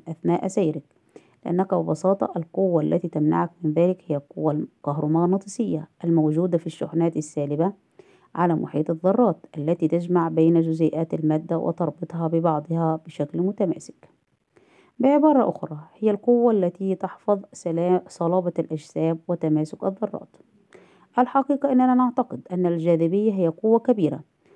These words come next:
برغم أنها أضعف قوة في الطبيعة. مثلا، أن ال-، الكرة الأرضية بكل حجمها وكثافتها وجاذبيتها، عندما تقوم بجذب كرة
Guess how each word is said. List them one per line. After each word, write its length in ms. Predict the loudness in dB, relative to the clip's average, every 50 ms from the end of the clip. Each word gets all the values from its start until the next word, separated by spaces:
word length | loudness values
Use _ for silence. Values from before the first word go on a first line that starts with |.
| _ _ _ _
برغم 420 | 0 2 2 2 2 0 -2 -4 -2
أنها 340 | -2 0 0 0 0 -2 -2 -4
أضعف 340 | -2 0 2 2 0 0 -2
قوة 300 | -2 -2 0 2 2 0
في 100 | -2 -6
الطبيعة. 500 | _ _ -2 -2 -2 -4 -6 -8 -12 -16 -20 _ _ _ _ _ _ _ _ _ _ _ _ _ _ _ _ _ _ 0
مثلا، 400 | 0 2 4 4 6 6 6 6 4 0
أن 160 | 2 2 2
ال-، 80 | 0 0 -4 _ _ _ _ _ _ _ -6
الكرة 300 | -6 -4 0 2 2 2
الأرضية 720 | 2 0 -4 -6 -6 -6 -2 -2 -2 0 0 0 -2 -2 -4 -8
بكل 380 | -10 -8 -4 -4 -4 -4 -4
حجمها 520 | -4 -4 -4 -4 -2 -2 -2 -2 -2 0 0
وكثافتها 800 | 0 -2 -2 -6 -6 -6 -6 -6 -6 -6 -8 -8 -6 -4 -2 0
وجاذبيتها، 1200 | 0 0 0 2 2 2 2 2 0 -4 -4 -4 -4 -2 -2 -2 -2 -2 -2 0 0 0 0 -2 -8 _ _ _ _ _ _ _ _ _ 2
عندما 340 | 2 2 4 2 2 2 2
تقوم 400 | 0 -2 0 2 2 4 4 4
بجذب 480 | 4 2 4 2 2 2 0 -4 -6
كرة 360 | -6 -2 0 2 4 4 2